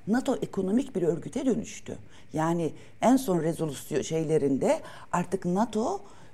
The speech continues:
e, Amerika'nın, e,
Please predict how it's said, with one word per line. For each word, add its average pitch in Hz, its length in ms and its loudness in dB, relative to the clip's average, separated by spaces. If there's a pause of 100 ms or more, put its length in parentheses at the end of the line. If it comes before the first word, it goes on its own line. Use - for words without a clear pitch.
(120)
e, 160 300 4 (500)
Amerika'nın, 170 1200 2 (520)
e, 151 380 4